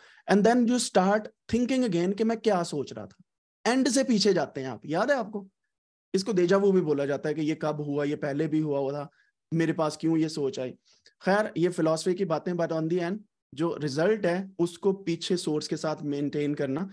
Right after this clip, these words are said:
this is called indexes। फिर आते हैं एजेंट्स।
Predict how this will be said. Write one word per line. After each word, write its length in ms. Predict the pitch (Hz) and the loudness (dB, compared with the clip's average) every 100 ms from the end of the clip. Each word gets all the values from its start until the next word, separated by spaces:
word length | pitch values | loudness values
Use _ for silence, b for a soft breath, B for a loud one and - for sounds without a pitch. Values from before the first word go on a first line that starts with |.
| B _ | B _
this 200 | 147 147 | 0 0
is 100 | 147 | 2
called 260 | 151 147 - | 2 2 0
indexes। 480 | 139 120 - - - - b b b b _ | -2 -2 -8 -14 -16 -20 b b b b _
फिर 120 | 226 226 | 6 6
आते 200 | 220 233 | 6 4
हैं 80 | |
एजेंट्स। 560 | - 156 139 117 - - | 4 4 2 -2 -8 -12